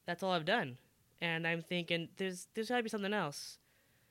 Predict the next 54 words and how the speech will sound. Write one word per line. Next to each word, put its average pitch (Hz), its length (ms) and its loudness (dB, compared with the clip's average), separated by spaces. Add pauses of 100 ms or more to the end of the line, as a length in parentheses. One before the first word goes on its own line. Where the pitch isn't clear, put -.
(160)
And 170 580 4
my 175 120 4
girlfriend 196 400 4
was 190 140 2
here, 202 220 4
and 190 100 0
she's 196 200 -2
like, 180 160 4
"You 202 80 0
know 202 120 4
what? 214 220 2
You 220 100 -2
should 214 160 -2
do 226 100 2
this." 233 220 2
I'm 190 80 -2
like, 180 120 0
"That's 285 180 -4
a 302 40 -2
good 220 160 -2
idea." 226 480 -2 (920)
And 175 160 4
so 185 280 8
one 190 200 6
day 185 120 6
we're 185 60 6
walking 185 160 2
through 190 80 0
the 175 60 2
quad, 196 420 2
and 170 220 4
we 165 120 2
both 170 220 2
agree, 190 280 4
"Let's, 185 300 -2
let's 202 160 2
sign 196 220 4
up 170 100 2
for 160 80 -4
this. 156 120 -4
Let's 180 120 -4
try 151 220 0
it." 131 160 -2
So 220 480 4 (540)
we 180 100 0
go 214 140 8
and 240 80 6
we 226 80 6
sign 208 260 6
up 208 140 2
for 175 100 -4
Code 202 420 0
Red 139 380 0
Entertainment 147 720 -2